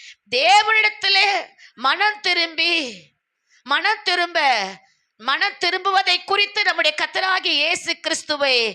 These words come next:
விசுவாசிப்பதை குறித்து நான் யூதர்களுக்கும் கிரேக்கர்களுக்கும் சாட்சியா என்ன பண்ணேன்?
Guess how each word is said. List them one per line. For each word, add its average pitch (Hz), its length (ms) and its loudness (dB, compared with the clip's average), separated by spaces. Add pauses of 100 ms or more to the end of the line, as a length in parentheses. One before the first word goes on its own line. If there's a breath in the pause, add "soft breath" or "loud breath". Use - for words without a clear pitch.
(280 loud breath)
விசுவாசிப்பதை 254 1120 -2
குறித்து 226 680 -6 (160 loud breath)
நான் 202 200 -4
யூதர்களுக்கும் 285 1000 -2
கிரேக்கர்களுக்கும் 233 920 -2 (140)
சாட்சியா 247 800 -2
என்ன 208 260 -6
பண்ணேன்? 175 420 -18